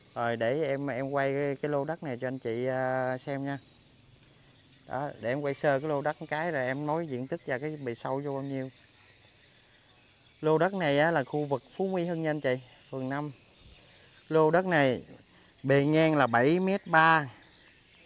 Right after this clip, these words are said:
bề dài là hai mươi ba mét, có bảy chục mét thổ cư. Giá bán là một tỷ tám năm chục triệu. Rồi, đây cái, à, em quay sơ sơ cái lô đất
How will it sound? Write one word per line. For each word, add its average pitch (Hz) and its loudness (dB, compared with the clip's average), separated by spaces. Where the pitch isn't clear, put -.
bề 127 2
dài 127 4
là 131 2
hai 160 0
mươi 156 -2
ba 147 4
mét, 165 -6
có 175 0
bảy 131 0
chục 143 -6
mét 160 -2
thổ 131 0
cư. 160 0
Giá 151 4
bán 180 2
là 139 4
một 131 -4
tỷ 127 0
tám 185 2
năm 175 -4
chục 131 -6
triệu. 127 0
Rồi, 120 2
đây 139 2
cái, 165 -2
à, 143 4
em 135 -2
quay 139 -2
sơ 139 -4
sơ 139 -2
cái 156 -6
lô 151 -4
đất 165 -6